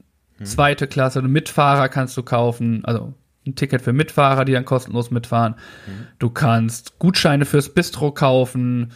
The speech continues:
Speaker 2: du kannst spenden, du kannst Spiele kaufen, du kannst ganz viele Sachen machen.
Speaker 1: Mhm.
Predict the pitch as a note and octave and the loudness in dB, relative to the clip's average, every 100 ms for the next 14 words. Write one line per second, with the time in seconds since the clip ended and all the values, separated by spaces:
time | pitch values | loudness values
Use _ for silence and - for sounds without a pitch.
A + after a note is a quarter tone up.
0 | - - _ _ _ _ - A#2+ - A#2 | -20 -20 _ _ _ _ -12 -4 0 2
1 | A#2 A#2 - - - _ _ _ _ _ | 0 -4 -14 -20 -20 _ _ _ _ _
2 | _ - - D#3 D3+ C#3+ C#3 C3+ B2+ B2+ | _ -4 0 2 2 2 2 2 2 0
3 | B2 A#2+ B2+ A#2 A#2 - - - F3 D#3+ | -2 -2 0 0 -4 -8 -10 -2 2 2
4 | D3 D3+ B2+ B2 B2+ B2 A#2+ A#2 A#2 - | 2 2 4 2 0 -2 0 -2 -2 -2
5 | A#2+ A2+ - - - _ C#3 F3+ - D#3+ | -2 -2 -6 -20 -20 _ -4 -2 -2 -2
6 | C#3 C#3+ E3 D#3+ E3 E3 G3+ G3 - G2 | 2 0 0 -2 -2 -2 -6 -8 -12 -12